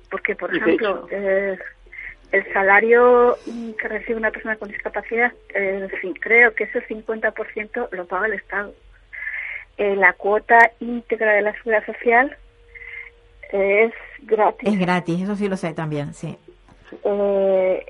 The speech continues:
Speaker 1: E T S, E T S, aparte de las subvenciones que tienen por contra-, por contratarnos, o sea, que es que tienen, aparte de ayudas económicas, tienen subvenciones, o sea, es que <laughs> reciben por todos sitios. O sea, nosotros, la contratación que nosotros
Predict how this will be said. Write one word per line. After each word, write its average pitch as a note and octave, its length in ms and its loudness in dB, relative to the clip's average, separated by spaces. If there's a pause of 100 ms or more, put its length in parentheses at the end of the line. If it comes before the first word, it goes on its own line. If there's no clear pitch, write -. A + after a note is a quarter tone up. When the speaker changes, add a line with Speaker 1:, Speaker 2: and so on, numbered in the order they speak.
Speaker 1:
E G3 140 0
T G#3+ 160 2
S, A3+ 400 2
E A3 40 2
T A3+ 100 0
S, G#3+ 180 0
aparte G3+ 340 0
de G#3+ 60 2
las A3+ 200 0
subvenciones G#3 480 -4
que A3+ 160 -6
tienen A3 320 -6
por A3 260 -4
contra-, G3 380 -12
por F3+ 260 -12
contratarnos, G3 680 -4 (240)
o - 40 -12
sea, F3+ 140 -6
que G3 100 -8
es F#3 80 -8
que - 120 -12
tienen, G#3+ 280 -6 (320)
aparte - 380 -4
de G3+ 80 -2
ayudas G#3+ 340 -4
económicas, A#3 640 -6 (720)
tienen F#3 240 -6
subvenciones, G#3 680 -4
o - 180 -18
sea, F3+ 200 -8
es F#3 100 -14
que G3 340 -2 (380)
<laughs> - 400 -8
reciben G#3 400 2
por - 140 -2
todos - 260 0
sitios. - 520 -4
O - 40 -12
sea, G#3 140 8
nosotros, B3 440 0
la A3+ 120 8
contratación A3 580 0
que C4 160 6
nosotros B3 420 -4